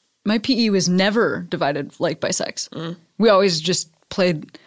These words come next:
Speaker 1: like, non-sports together, like pickleball. Like,
Speaker 2: Mm-hmm.
Speaker 1: that's not a real sport. Why are we playing this?
Speaker 2: <laughs>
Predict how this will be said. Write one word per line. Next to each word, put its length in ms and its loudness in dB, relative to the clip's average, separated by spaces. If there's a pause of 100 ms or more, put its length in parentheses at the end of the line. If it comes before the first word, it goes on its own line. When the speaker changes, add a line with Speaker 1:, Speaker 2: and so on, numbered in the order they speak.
(580)
Speaker 1:
like, 420 0
non-sports 920 0
together, 520 -2
like 240 0
pickleball. 640 0 (240)
Like, 120 4
Speaker 2:
Mm-hmm. 40 2
Speaker 1:
that's 180 4
not 120 2
a 40 0
real 140 2
sport. 320 2
Why 140 6
are 40 4
we 120 6
playing 280 4
this? 200 4
Speaker 2:
<laughs> 200 6